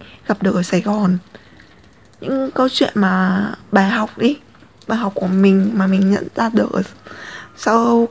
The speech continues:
cái, trong cái cuộc sống ở Sài Gòn ấy, thì mình sẽ thu âm như thế này. Ừm, mình nghĩ là cái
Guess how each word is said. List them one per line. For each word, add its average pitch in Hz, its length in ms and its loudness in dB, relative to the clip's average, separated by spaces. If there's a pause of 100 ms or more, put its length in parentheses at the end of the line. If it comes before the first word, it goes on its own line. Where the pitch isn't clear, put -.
(100)
cái, 202 360 2
trong 247 180 2
cái 196 140 2
cuộc - 240 0
sống 185 220 2
ở 220 60 2
Sài 196 160 2
Gòn 175 220 4
ấy, 202 120 4 (360)
thì 202 120 -2
mình 190 220 4
sẽ 262 480 2 (180)
thu 254 120 2
âm 233 140 6
như 226 140 2
thế 220 100 2
này. 208 260 2 (1000)
Ừm, 214 720 2 (420)
mình 240 140 6
nghĩ 247 180 4
là 202 760 6 (1080)
cái 208 420 4